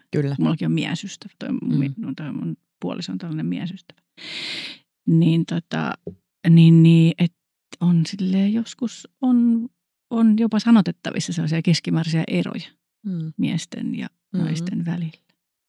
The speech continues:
Speaker 2: Ja mä sanon tän niinku todella nihkeästi, koska mä oon niin
Speaker 1: Mm.
Speaker 2: kulttuuritutkija ja niin,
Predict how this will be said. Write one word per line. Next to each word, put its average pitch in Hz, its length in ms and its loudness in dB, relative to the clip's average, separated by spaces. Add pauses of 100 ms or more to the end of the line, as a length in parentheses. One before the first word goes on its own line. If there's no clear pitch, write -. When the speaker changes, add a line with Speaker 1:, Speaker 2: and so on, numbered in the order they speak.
(340)
Speaker 2:
Ja 175 140 2
mä 165 120 2
sanon 156 240 2
tän 156 180 0
niinku 160 200 -2 (380)
todella - 640 -2 (100)
nihkeästi, - 960 -6
koska - 280 -6
mä 170 100 4
oon 180 120 2
niin 175 140 0
Speaker 1:
Mm. 190 40 -2
Speaker 2:
kulttuuritutkija 170 720 -6
ja 143 160 -6
niin, 147 340 0